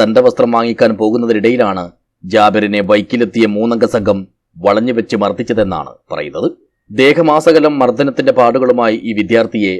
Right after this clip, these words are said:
ആശുപത്രിയിൽ പ്രവേശിപ്പിച്ചിട്ടുണ്ട്. തന്റെ മുൻ സഹപാഠികളായ മൂന്ന് പേരാണ് ഇരുമ്പ് വടിയും മറ്റുമായി തന്നെ ആക്രമിച്ചതെന്നാണ് ജാബിർ പറയുന്നത്. ഇതിലൊരാളുടെ മുൻ വൈരാഗ്യമാണ് അക്രമത്തിന് കാരണമായതെന്നും പറയപ്പെടുന്നു.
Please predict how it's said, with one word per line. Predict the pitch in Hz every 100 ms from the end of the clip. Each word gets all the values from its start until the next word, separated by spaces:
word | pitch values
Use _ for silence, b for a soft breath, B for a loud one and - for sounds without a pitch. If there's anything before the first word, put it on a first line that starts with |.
| - -
ആശുപത്രിയിൽ | 98 - 120 104 98 82 -
പ്രവേശിപ്പിച്ചിട്ടുണ്ട്. | 90 90 - 85 - 78 85 - _ _ -
തന്റെ | 101 104
മുൻ | 101 120
സഹപാഠികളായ | 135 127 127 127 127 - 117
മൂന്ന് | 110 123
പേരാണ് | 127 123 117 104 101 101 _ _ _ 98
ഇരുമ്പ് | 104 107 110
വടിയും | 107 107 123
മറ്റുമായി | 110 113 110 107 107
തന്നെ | 104 101
ആക്രമിച്ചതെന്നാണ് | - 123 120 113 110 101 87 80 - -
ജാബിർ | 80 87 85 80 82
പറയുന്നത്. | 78 67 95 170 _ _ -
ഇതിലൊരാളുടെ | 107 113 110 113 123 120
മുൻ | 110 120
വൈരാഗ്യമാണ് | 117 113 131 135 135 120 107 107 -
അക്രമത്തിന് | 98 123 117 110 107 107
കാരണമായതെന്നും | 98 107 120 113 107 92 87
പറയപ്പെടുന്നു. | 87 85 80 - 104